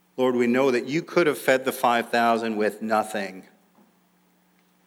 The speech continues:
And yet, yet, you invited the disciples to participate in that. And you invite us to participate with you in what you're doing in the world.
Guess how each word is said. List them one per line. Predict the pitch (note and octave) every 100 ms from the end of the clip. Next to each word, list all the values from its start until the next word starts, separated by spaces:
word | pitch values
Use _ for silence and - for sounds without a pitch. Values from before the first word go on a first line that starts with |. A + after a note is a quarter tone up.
| _ _ -
And | A#2 G#2+
yet, | A#2 C3+ B2 A2 - - - _ _ _ _ -
yet, | A2+ C3 D3+ A2 A#2 - - _ _ _ _
you | - D#3
invited | D#3+ C3 C3 D#3 F3 E3+
the | C#3+
disciples | A#2 E3 - C#3+ C#3 C#3+ B2 -
to | A#2
participate | A#2 A2+ - C3 - A2+ - F#2 F2+ - _ _ _ _ _ _ _ -
in | A2+ G#2+
that. | G#2 F#2+ F2 - _ _ _ _ _ -
And | C#3
you | C#3 C#3+
invite | C#3 A#2+ C#3+ D3+ C#3+
us | C#3 -
to | B2
participate | B2 A2+ - C3 A#2+ - A2+ A2
with | A#2 A2 -
you | A2+ A#2+ A2+ G#2+ F#2+ - - -
in | A#2+
what | A#2+ B2+
you're | A#2+
doing | A2+ B2 A#2+
in | A#2 G#2+
the |
world. | G2+ G#2 G#2+ G#2 F#2+ F2